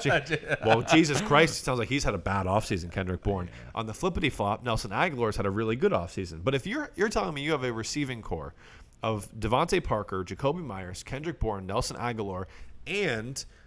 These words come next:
Speaker 1: Tyquan Thornton, the rookie second
Speaker 2: Yeah,
Speaker 1: round pick,
Speaker 2: back
Speaker 1: who was,
Speaker 2: eventually.
Speaker 1: who was apparently tearing up preseason.
Speaker 2: Tore himself up a
Speaker 1: Tore
Speaker 2: little bit.
Speaker 1: himself up. Got a little collar, a little clavicle
Speaker 2: <laughs>
Speaker 1: injury. Uh, basically, he, uh,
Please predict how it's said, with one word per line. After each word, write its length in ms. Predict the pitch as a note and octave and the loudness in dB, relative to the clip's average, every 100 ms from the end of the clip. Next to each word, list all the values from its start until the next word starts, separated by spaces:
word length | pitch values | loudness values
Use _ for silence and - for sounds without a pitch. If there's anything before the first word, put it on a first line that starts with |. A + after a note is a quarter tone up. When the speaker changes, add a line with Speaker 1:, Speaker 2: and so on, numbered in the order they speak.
| - - | -8 0
Speaker 1:
Tyquan 440 | C3+ C#3 C#3+ A#2+ | 2 2 0 -4
Thornton, 560 | - D#3+ E3+ C#3 A2+ A#2 | -2 0 0 -2 -8 -8
the 80 | A#2 | -6
rookie 480 | G#2 D3 - B2+ A#2+ | -4 -6 -6 -6 -6
second 320 | - C3 C#3+ | -2 -2 -2
Speaker 2:
Yeah, 60 | A#2+ | -4
Speaker 1:
round 160 | A2 | -2
pick, 260 | - F3+ - | -2 -2 -2
Speaker 2:
back 220 | E2+ E2+ | -2 -2
Speaker 1:
who 60 | F#2 | -4
was, 80 | F2+ | -6
Speaker 2:
eventually. 260 | E2 E2 - - - | -6 -10 -12 -18 -6
Speaker 1:
who 180 | E3+ D#3 | 2 6
was 380 | C3 A#2 G#2 - | 6 6 0 -6
apparently 540 | - B2 - D3+ A#2+ A2+ | -2 6 8 8 6 0
tearing 420 | - D#3 D3 A#2 | 2 4 2 0
up 280 | - D3 - - - | -2 -4 -4 -4 4
preseason. 600 | B2+ B2+ - F2 - D#2+ - - | 6 6 2 -4 -6 -10 -16 -10
Speaker 2:
Tore 140 | G2 | -8
himself 320 | D#2 G2+ A2 | -8 -8 -8
up 60 | - | -2
a 40 | |
Speaker 1:
Tore 140 | - B2+ | 4 6
Speaker 2:
little 80 | |
bit. 80 | G2+ | 4
Speaker 1:
himself 320 | - D3 D3 | 4 6 6
up. 100 | G#2 | 4
Got 140 | G2 G2 | 4 4
a 20 | |
little 200 | F#2+ F#2 | 4 2
collar, 320 | - C3+ C3+ | 4 8 8
a 40 | G#2 | 6
little 160 | F#2+ | 0
clavicle 680 | F#2+ D#3 D3 C3+ - G2+ F#2 | -2 4 6 6 0 -2 -2
Speaker 2:
<laughs> 40 | - | -4
Speaker 1:
injury. 480 | A2 G#2+ G#2 G2 F#2+ - - - - - | -2 4 6 6 2 -8 -20 -20 -20 -8
Uh, 320 | G#2+ G#2 G2+ | -4 -2 -2
basically, 920 | F#2+ C3 D#3+ - C3 A2+ A#2+ A2 G#2 G2+ - - - - | 0 2 2 2 -2 0 2 2 -2 -8 -16 -20 -20 -20
he, 400 | - D3 C#3 B2 | -6 0 2 2
uh, 440 | A2 G2 F#2+ F2 | 2 2 0 -2